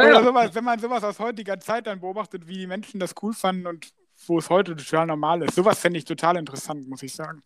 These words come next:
Speaker 2: Aber ganz ehrlich, ne, du musst, äh, dafür nicht, äh, in der Zeit reisen. Du kannst
Speaker 1: Nein,
Speaker 2: einfach
Speaker 1: ich
Speaker 2: in,
Speaker 1: mein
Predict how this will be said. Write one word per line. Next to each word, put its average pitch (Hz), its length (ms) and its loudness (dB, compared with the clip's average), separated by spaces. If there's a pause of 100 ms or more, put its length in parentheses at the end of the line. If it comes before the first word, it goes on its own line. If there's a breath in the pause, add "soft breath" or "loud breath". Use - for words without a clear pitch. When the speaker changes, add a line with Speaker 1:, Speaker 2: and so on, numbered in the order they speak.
(220)
Speaker 2:
Aber 151 220 6
ganz - 260 2
ehrlich, 170 280 6
ne, 147 280 6
du - 60 -4
musst, - 460 -4
äh, 147 80 2
dafür 143 320 2
nicht, 143 340 -4
äh, 135 300 -2
in 131 80 -8
der 131 100 -8
Zeit - 400 2
reisen. 135 240 4
Du 127 80 -4
kannst 135 160 4
Speaker 1:
Nein, 147 60 6
Speaker 2:
einfach 156 160 6
Speaker 1:
ich 147 40 0
Speaker 2:
in, 151 60 2
Speaker 1:
mein - 80 -4